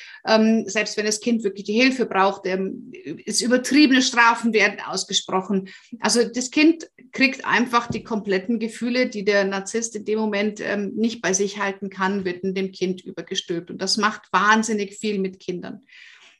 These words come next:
weil so die Kinder von narzisstischen Eltern einfach ganz wenig wahrgenommen werden in ihren Bedürfnissen. Und das kann wirklich auch bis zu traumatisierend sein für diese Kinder.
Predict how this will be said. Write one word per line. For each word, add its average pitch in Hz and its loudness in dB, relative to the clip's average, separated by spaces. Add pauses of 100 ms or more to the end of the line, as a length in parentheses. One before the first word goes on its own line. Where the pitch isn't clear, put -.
weil 196 4
so 220 2
die 208 0
Kinder 247 0
von 214 0
narzisstischen 220 -4
Eltern 202 0
einfach 202 -2 (360)
ganz 220 2
wenig 220 0
wahrgenommen 175 -2
werden 170 -4
in 117 -6
ihren 190 -2
Bedürfnissen. 190 -4 (600)
Und 196 -6
das 196 -2
kann 202 4
wirklich 214 0
auch - -8
bis 226 -2
zu 254 -4
traumatisierend 196 -2 (100)
sein 160 -10
für 208 0
diese 175 -6
Kinder. 175 -10